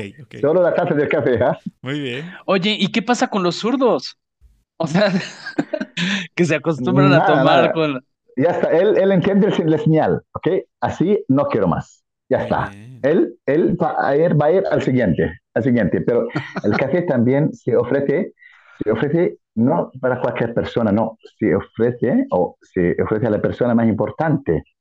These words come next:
Speaker 2: de los
Speaker 3: Ah, ya.
Speaker 2: huéspedes.
Speaker 1: En orden.
Speaker 2: Si tú no, si tú no lo sabes dónde está,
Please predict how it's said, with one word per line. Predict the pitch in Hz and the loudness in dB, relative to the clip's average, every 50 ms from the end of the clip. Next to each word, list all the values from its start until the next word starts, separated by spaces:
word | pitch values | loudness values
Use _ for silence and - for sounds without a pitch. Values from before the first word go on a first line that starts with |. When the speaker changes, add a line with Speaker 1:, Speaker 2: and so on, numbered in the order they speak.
| _ _ | _ _
Speaker 2:
de | 104 104 | -2 0
los | 104 104 - - | 0 0 -2 -2
Speaker 3:
Ah, | - | -2
ya. | 101 | 0
Speaker 2:
huéspedes. | 104 98 - - 92 78 73 69 69 - - _ _ | 0 0 0 0 0 2 2 0 -2 -4 -10 _ _
Speaker 1:
En | 123 110 120 | -16 -14 -12
orden. | 123 127 120 107 101 101 98 95 | -12 -12 -12 -14 -16 -18 -10 -8
Speaker 2:
Si | 117 117 | -8 -4
tú | 120 143 170 | -2 0 2
no, | 196 196 185 180 185 - - - - - - - - | 2 0 0 -2 -4 -4 -6 -6 -10 -14 -14 -14 -6
si | 139 135 127 - | -4 -4 -2 0
tú | - 175 190 | 0 0 2
no | 196 190 180 | 2 2 2
lo | 175 165 | 2 2
sabes | 160 - 170 180 185 151 | 0 0 0 0 0 0
dónde | - 147 143 135 | 0 0 0 0
está, | 139 139 - - 139 - - 233 | -2 -4 -4 -4 -2 -2 -2 -2